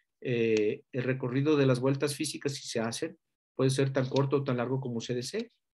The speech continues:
dependiendo del tiempo disponible. Eh, tanto puede ser rodeando la mesa de las intenciones, o incluso dándole la vuelta a la casa, o dándole la vuelta al templo, eh, por dentro del templo. Eso ya es una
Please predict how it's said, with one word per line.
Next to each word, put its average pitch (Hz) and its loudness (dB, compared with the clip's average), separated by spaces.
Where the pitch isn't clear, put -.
dependiendo 131 0
del 123 2
tiempo 131 0
disponible. 143 -4
Eh, 117 0
tanto 120 -6
puede 135 2
ser 131 0
rodeando 127 2
la 123 2
mesa 123 -2
de 123 0
las 117 -2
intenciones, 143 -4
o 117 -2
incluso 127 -2
dándole 127 0
la 110 2
vuelta 113 -2
a - 0
la 110 -4
casa, 151 -2
o 123 0
dándole 127 0
la 117 2
vuelta 117 -2
al 107 -4
templo, 165 0
eh, 107 0
por 113 -2
dentro 135 2
del 107 -2
templo. 160 -2
Eso - -10
ya 123 0
es 127 -6
una 120 -6